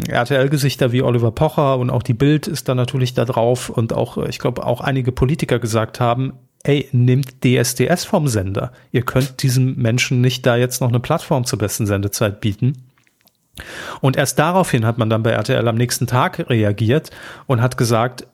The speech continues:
ey, wir, äh, verurteilen jeg-, jegliche Form natürlich von Antisemitismus und Rassismus und Diskriminierung,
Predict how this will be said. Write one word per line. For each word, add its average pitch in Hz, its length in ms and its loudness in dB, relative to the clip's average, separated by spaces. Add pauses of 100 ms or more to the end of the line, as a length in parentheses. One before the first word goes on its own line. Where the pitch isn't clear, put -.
(120)
ey, 127 320 2
wir, 123 840 2 (120)
äh, - 40 -14
verurteilen 127 540 2
jeg-, 127 260 0
jegliche 127 420 0
Form 139 260 2
natürlich 131 360 0
von 120 140 -2
Antisemitismus 120 960 0
und 117 160 -2
Rassismus 135 560 0
und 117 140 -2
Diskriminierung, 143 760 2